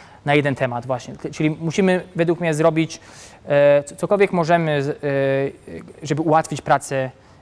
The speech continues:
inwestorowi, który siedzi w Warszawie, w Londynie, w Paryżu, analizuje spółki i, i szuka ciekawych, em, ciekawych tematów.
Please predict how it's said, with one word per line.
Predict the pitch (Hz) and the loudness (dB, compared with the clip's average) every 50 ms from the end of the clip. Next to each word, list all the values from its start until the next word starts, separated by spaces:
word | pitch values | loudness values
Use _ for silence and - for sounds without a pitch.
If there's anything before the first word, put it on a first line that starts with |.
| _ - | _ -6
inwestorowi, | 139 143 139 - - 139 135 131 127 131 127 120 | -2 -2 -2 0 0 0 0 0 0 -2 -6 -6
który | - 147 135 | -4 -6 -4
siedzi | - - 156 139 131 131 127 127 | -2 -2 -2 -2 -2 -4 -4 -2
w | 135 | 0
Warszawie, | 156 165 151 - 165 151 143 139 135 135 | 0 0 0 2 2 0 2 0 -2 -4
w | 127 139 | -4 -4
Londynie, | 143 143 151 156 147 143 131 | -4 -2 -2 -2 -2 -4 -4
w | |
Paryżu, | - - 143 143 139 131 139 - | -4 -4 -2 -2 -2 -4 -4 -4
analizuje | 147 151 156 156 151 147 156 151 139 | -2 -2 0 0 0 0 0 0 -2
spółki | 135 - - 143 131 135 - 139 135 135 - - - - - - - - - - | -2 -2 -4 -4 -4 -4 -6 -8 -8 -8 -10 -16 -20 -20 -20 -20 -20 -20 -10 -4
i, | 151 147 147 147 147 - | -2 0 0 0 0 -2
i | - 156 | -4 -4
szuka | - 160 - 156 | -4 -2 -2 -2
ciekawych, | 151 - 131 135 127 131 120 - - - | -2 -2 -2 -2 -2 -4 -6 -8 -6 -6
em, | 131 123 123 123 131 - - - | -6 -6 -6 -8 -10 -14 -16 -14
ciekawych | - - 147 135 131 120 | -8 -4 -4 -4 -4 -6
tematów. | - 139 127 120 - 131 - - | -8 -8 -8 -8 -10 -12 -16 -18